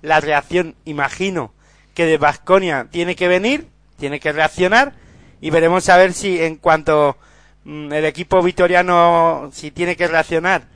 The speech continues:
o si reacciona, a ver si Unicaja de Málaga aguanta ese envite, ¿no? Pero por ahora Unicaja de Málaga está haciendo muy bien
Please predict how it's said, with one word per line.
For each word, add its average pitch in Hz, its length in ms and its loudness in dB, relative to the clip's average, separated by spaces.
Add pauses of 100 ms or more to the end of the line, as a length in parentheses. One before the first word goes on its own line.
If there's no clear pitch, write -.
(240)
o 120 180 -6
si 139 180 -14
reacciona, 170 540 0
a 151 40 2
ver 185 240 0 (380)
si 160 260 -8
Unicaja 160 720 0 (320)
de 170 160 0
Málaga 175 420 4
aguanta 170 360 4
ese 160 180 -2
envite, 147 440 -4
¿no? 160 120 -4
Pero 156 200 0
por 139 160 0
ahora 151 260 4
Unicaja 160 440 -2
de 151 60 2
Málaga 160 320 2
está 165 180 -2
haciendo 156 260 -6
muy 160 140 -6
bien 139 260 -2